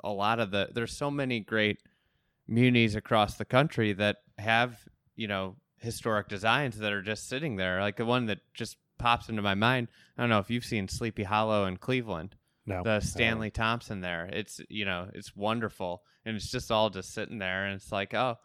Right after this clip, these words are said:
Speaker 1: you know, but they, it's almost like the, you know, a lot of times the, the governments themselves don't believe in it. And, and then you, you wrote about in your new book, uh,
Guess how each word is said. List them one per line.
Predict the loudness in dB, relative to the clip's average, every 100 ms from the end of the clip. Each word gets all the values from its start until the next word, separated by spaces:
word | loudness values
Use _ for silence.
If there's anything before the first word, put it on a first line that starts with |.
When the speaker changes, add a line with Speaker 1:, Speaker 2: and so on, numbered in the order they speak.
| _ -20 _
Speaker 1:
you | -8
know, | -4 -2 -4
but | -2 -2 -4 -8
they, | -2 -2
it's | -2 -6 -4
almost | -2 -2 -4 -4
like | -4 0
the, | 0 0 -2 -6
you | -4
know, | -2 0
a |
lot | 2 0
of |
times | -2 -6 -6 -6
the, | -4 -4 -6 -18 _ _ _ _ _ _ _ _ _ _
the | -8 -8 -2
governments | 0 2 0 -2
themselves | -4 -4 0 2 0 -2
don't | -2 -2
believe | -4 0 0 0
in | 0
it. | 0
And, | 0 -2 -4 -4
and | 0
then | 2 2
you, | 2 0 -4 -16 -20 -6
you | 0 4
wrote | 6 6
about | 6 4 2
in | -2 -2
your | -2 -4
new | -4 -2 0
book, | 2 2 2 -6 -10 -2
uh, | 0 2 2